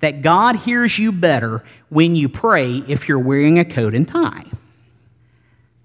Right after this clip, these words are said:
Well, I smiled and I went on. There was no need f-, for me to ask him to show me in Scripture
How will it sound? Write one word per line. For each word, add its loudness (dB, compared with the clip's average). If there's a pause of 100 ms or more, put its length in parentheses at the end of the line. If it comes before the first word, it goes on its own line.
(880)
Well, 4 (1300)
I 2
smiled 2
and 0
I -2
went -2
on. -16 (1800)
There 4
was -4
no 0
need -2 (1500)
f-, -20 (360)
for 0
me 2
to -2
ask 0
him 2
to 0
show 2
me 2
in -2
Scripture -4